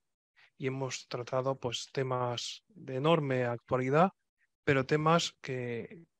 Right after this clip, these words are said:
que son, podemos decir, que apelan a lo inviolable, que apelan, que apelan al, al llamado contenido esencial de, de ciertos derechos. De-, decía, decía Kant que los juristas, mm, seguían en vano,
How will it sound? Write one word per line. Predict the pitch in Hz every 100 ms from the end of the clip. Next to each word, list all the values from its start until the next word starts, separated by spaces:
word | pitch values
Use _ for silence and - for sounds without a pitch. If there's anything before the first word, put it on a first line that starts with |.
| _
que | 139
son, | - 151 160
podemos | 151 147 139
decir, | 131 160 156
que |
apelan | 127 - 156 165 170 _
a | 151
lo | 143 143
inviolable, | 147 139 135 131 147 120 107 - - _
que | -
apelan, | - 147 147 156 160 _ _ _ _ - -
que | 147
apelan | 147 170
al, | 160 131 - - _ _ -
al | - 143
llamado | 147 180
contenido | 180 160 139 147 170 175 165
esencial | - 135 139 123 165 175 147 139 -
de, | 123 131 117 104
de | 127 120
ciertos | 151 147 139
derechos. | 131 135 - 113
De-, | 127 -
decía, | - 127 165 175 170
decía | 156 147 196 190 _
Kant | 180 170 170 175 _ _ _ _ - _ _
que | 147 143 135
los | 143 143
juristas, | - 151 170 - 185 - _ _
mm, | 160 143
seguían | 143 - 156 165 196 151 127
en | - 156 147
vano, | 156 156 165 196